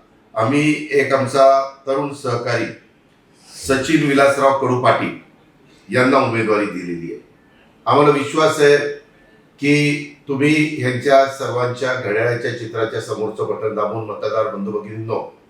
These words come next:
तुमचं बहुमोल अशा प्रकारचं मत दिलं, त्यांना आशीर्वाद दिले, तर आम्ही पाच वर्षाचा कारभार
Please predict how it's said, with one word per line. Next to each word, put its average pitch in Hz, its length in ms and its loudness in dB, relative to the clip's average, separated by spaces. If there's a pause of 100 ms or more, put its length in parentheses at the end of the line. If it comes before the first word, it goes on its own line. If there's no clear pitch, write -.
(960)
तुमचं 139 760 4
बहुमोल 139 340 2
अशा 143 220 2
प्रकारचं 131 480 -2
मत - 220 -4
दिलं, 117 240 -2
त्यांना 113 280 -4
आशीर्वाद 113 440 0
दिले, 113 520 -4 (720)
तर 147 400 4
आम्ही 135 480 0 (640)
पाच 139 280 4
वर्षाचा 127 480 -8
कारभार 113 840 -2